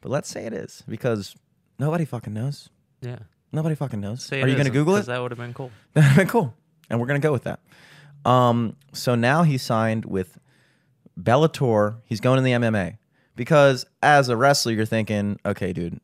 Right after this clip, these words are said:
Speaker 1: do I wait ano-, do I do this for another four years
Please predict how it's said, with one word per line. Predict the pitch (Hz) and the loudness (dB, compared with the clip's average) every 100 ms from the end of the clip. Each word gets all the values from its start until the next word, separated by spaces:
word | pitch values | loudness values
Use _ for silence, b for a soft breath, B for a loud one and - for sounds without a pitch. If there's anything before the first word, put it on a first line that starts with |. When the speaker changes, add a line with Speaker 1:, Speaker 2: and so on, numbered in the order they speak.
| - | -2
Speaker 1:
do | 104 | 0
I | 104 | 2
wait | 107 110 - | 2 -2 -2
ano-, | 101 98 | -4 -2
do | 107 | 0
I | 101 | 0
do | 107 | 0
this | 107 - | -4 -6
for | 104 | -4
another | 101 92 | -4 -4
four | - 98 101 | -8 -6 -4
years | 92 90 98 98 | -4 -2 -4 -6